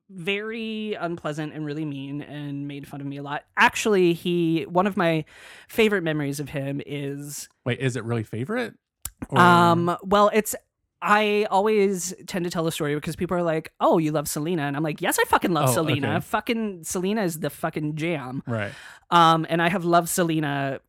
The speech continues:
Speaker 1: since before she died, tragically.
Speaker 2: Because weren't you lip syncing to her in, like, one of your classes or
Speaker 1: I
Speaker 2: something?
Speaker 1: fucking lived for Selena.
Speaker 2: Mm-hmm.
Speaker 1: And then she tragically died. When I was in eighth grade, I was in, like, Spanish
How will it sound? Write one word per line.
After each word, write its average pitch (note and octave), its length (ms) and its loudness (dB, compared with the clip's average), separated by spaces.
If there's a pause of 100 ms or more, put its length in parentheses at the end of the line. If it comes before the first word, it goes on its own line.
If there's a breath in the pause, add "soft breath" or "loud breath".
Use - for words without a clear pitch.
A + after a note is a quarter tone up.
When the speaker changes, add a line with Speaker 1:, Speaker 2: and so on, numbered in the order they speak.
(160)
Speaker 1:
since D#3 320 -2
before D#3+ 440 -2
she G3+ 180 -4
died, C#3 600 -2
tragically. C#3 880 -8
Speaker 2:
Because C#3 260 2
weren't C#3 200 2
you C3+ 100 2
lip A#2+ 200 0
syncing C3+ 340 -4
to C3+ 100 -4
her C3+ 260 -2
in, B2+ 120 -4
like, A2 200 -6
one A2+ 140 -6
of A2 80 -4
your A2 160 -8
classes A2+ 420 -10
or D3+ 40 -2
Speaker 1:
I E3+ 160 2
Speaker 2:
something? C3+ 80 -6
Speaker 1:
fucking D#3 580 -2 (300)
lived D3 340 -6
for C3 160 -12
Selena. A2+ 580 -16
Speaker 2:
Mm-hmm. A#2 360 -8
Speaker 1:
And D#3 180 2
then C3+ 460 -4 (100)
she - 180 -8
tragically C3 420 -8
died. - 300 -16 (600)
When F#3 160 0
I G3 120 6
was B3 160 4
in A3 720 2
eighth E3 320 -6
grade, A3 420 0
I D3+ 120 0
was D#3+ 180 2
in, D3+ 100 0
like, C#3+ 220 0
Spanish C#3+ 800 -6